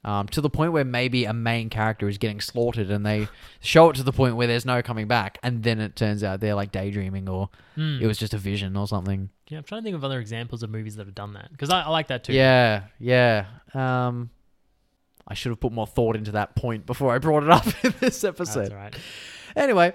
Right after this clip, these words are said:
Speaker 1: uh, really cool score in this film as well. Kind of
Speaker 2: Yeah.
Speaker 1: like an eerie ambient kind of one. Lots of, like, screeching strings, put you on edge. Kind of remind me of his claws on metal.
Speaker 2: Yeah, in ter-,
Speaker 1: And,
Speaker 2: in
Speaker 1: um,
Speaker 2: terms of,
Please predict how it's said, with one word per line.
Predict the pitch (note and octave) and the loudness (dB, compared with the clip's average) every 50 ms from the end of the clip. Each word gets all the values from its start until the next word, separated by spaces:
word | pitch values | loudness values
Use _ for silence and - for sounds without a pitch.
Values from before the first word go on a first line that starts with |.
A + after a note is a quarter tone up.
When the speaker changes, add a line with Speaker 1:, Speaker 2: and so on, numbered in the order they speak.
| - - - - - - - - - | -2 -12 -16 -16 -16 -16 -12 -4 2
Speaker 1:
uh, | F#3 F#3 F3+ F3+ F3+ F3+ F#3 - - | 4 6 6 6 6 6 4 2 0
really | A#3+ C4+ D#4 E4 F4 D#4 | 0 0 2 2 2 2
cool | - D#4+ D#4 C#4+ | 4 4 4 4
score | - - - A3+ A#3+ C#4 E3+ G2+ - - - - - - _ - - | 2 2 4 4 6 6 4 0 -2 -12 -20 -20 -20 -20 _ -10 -4
in | D3+ D#3 | -2 0
this | D3+ D3+ - | 0 0 0
film | - D#3 D3+ E3 F3 | 2 4 4 4 4
as | F3 D3+ C#3 | 0 0 4
well. | C#3 D#3 F3 E3+ A2 G2 G2 - - - _ _ _ _ _ _ | 4 6 6 6 4 0 -4 -12 -18 -20 _ _ _ _ _ _
Kind | - A#3 C4+ | 0 2 2
of | C#4 | 4
Speaker 2:
Yeah. | B3+ | 4
Speaker 1:
like | A#3+ A3 F3+ - - - - _ _ _ _ _ _ _ _ - | 4 2 2 -2 -10 -18 -20 _ _ _ _ _ _ _ _ 0
an | C#3 D3+ | 2 4
eerie | F3+ G3+ A3 G#3+ G3+ F3+ D#3 | 4 4 4 4 4 4 4
ambient | D#3+ D#3 E3 E3+ E3+ F3+ F3 D#3+ - | 2 2 2 2 2 2 2 2 -2
kind | - F#3 F3 F3 E3+ | 2 2 4 4 4
of | E3 D#3 | 4 4
one. | D#3+ E3 E3+ E3 E3 E3+ F3+ - _ _ _ _ _ _ _ - | 4 4 4 4 2 0 -4 -6 _ _ _ _ _ _ _ 4
Lots | D3 D#3+ E3 - | 4 4 6 6
of, | F#3+ E3+ | 2 2
like, | E3 C#3+ C3 | 2 2 0
screeching | - - - - D3+ D3 D#3 D3 - - D3 C#3 B2+ | 0 -4 -4 -2 0 0 0 -2 -2 -2 -2 0 -2
strings, | - - - D3 C#3+ D3 D#3 F3 G3+ A3+ - - - - - | -2 -2 0 2 2 2 2 -2 -4 -6 -8 -10 -14 -12 0
put | - F#3+ E3+ | 2 2 4
you | E3 E3+ | 4 4
on | D#3+ D#3 D#3+ | 6 6 8
edge. | D#3+ E3+ E3+ F3 F3+ - - - - - | 6 6 6 2 -4 -6 -8 -10 -12 -2
Kind | - D3+ D3 C#3+ | 2 2 4 4
of | C#3+ | 4
remind | C#3 C3 C3 C3 C3+ C3 | 4 4 4 4 4 4
me | B2+ | 2
of | A#2+ | 0
his | B2 A#2 - | -2 -4 -6
claws | - - C#3+ C3+ C3 C3+ C3 C3 | -6 -2 0 2 2 2 0 0
on | B2+ B2 A#2+ | -4 -4 -2
metal. | B2 B2+ C3+ C3+ D3 - _ - - - _ - - - | -2 0 0 -2 -4 -6 _ -20 -20 -20 _ -20 -10 -8
Speaker 2:
Yeah, | F3 G3+ A3 - _ | -8 -8 -8 -6 _
in | F3 D#3+ | 0 2
ter-, | C#3 E3+ | 4 6
Speaker 1:
And, | F3+ F3+ C3 B2+ | 6 4 4 4
Speaker 2:
in | C#3 C3+ | 6 8
Speaker 1:
um, | B2+ | 8
Speaker 2:
terms | B2+ - - D#3+ D3+ D3 | 8 6 6 4 2 0
of, | D3 C#3+ C#3 B2+ B2+ - - | 0 0 0 -2 -6 -10 -18